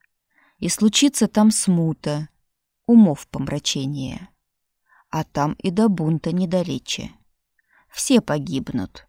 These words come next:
кроме маленького, которого можно будет и оженить с правильной невестой".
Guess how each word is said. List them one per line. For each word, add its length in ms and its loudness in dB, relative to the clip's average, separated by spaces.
кроме 360 0
маленького, 880 -4
которого 480 -4
можно 460 2
будет 480 -2
и 100 -4
оженить 720 -4
с 140 -12
правильной 680 -4
невестой". 880 -8